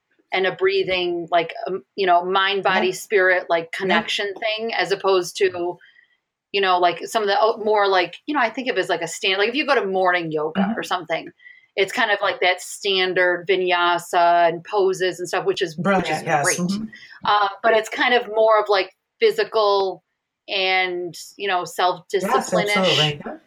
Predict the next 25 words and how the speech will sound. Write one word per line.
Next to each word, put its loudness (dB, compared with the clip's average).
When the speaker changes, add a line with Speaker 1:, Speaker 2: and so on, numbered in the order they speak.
Speaker 1:
um, 2
kind 0
of -2
thing, -2
you -6
know, -2
whereas 2
this, 2
it 0
has 0
kind -2
of 0
a -6
Speaker 2:
It -6
Speaker 1:
different 6
Speaker 2:
is. 4
Speaker 1:
focus. 0
Speaker 2:
Somebody 2
messaged 2
me 0
this 0
morning 0
and -2
said, 0
um, 2